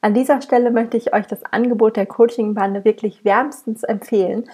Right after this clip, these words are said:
denn ich habe selbst schon an einer Weiterbildung der Coaching-Bande teilgenommen und durfte zumindest Susanne schon live erleben und sie macht das einfach nur großartig. Bei Astrid hatte ich leider noch keine Weiterbildung, aber ihr kennt mich. <laughs> Ich liebe es, mich weiterzubilden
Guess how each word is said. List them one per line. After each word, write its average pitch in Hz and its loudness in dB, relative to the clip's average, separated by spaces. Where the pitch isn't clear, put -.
denn 214 0
ich 226 -4
habe 233 0
selbst 254 0
schon 240 -4
an 220 -4
einer 208 -4
Weiterbildung 226 -2
der 208 -6
Coaching-Bande 202 -6
teilgenommen 262 -2
und 214 0
durfte 294 -2
zumindest 277 -4
Susanne 190 -2
schon 208 -4
live 208 0
erleben 196 0
und 196 -6
sie 202 -4
macht 208 -6
das 196 -12
einfach 196 -4
nur 202 -4
großartig. - -6
Bei - 2
Astrid 302 -4
hatte 277 0
ich 247 -2
leider 226 4
noch 202 -2
keine 208 -2
Weiterbildung, 233 0
aber 208 0
ihr - -2
kennt 208 -2
mich. 392 -4
<laughs> - -6
Ich 220 -2
liebe 302 4
es, - -4
mich 220 -2
weiterzubilden 196 -2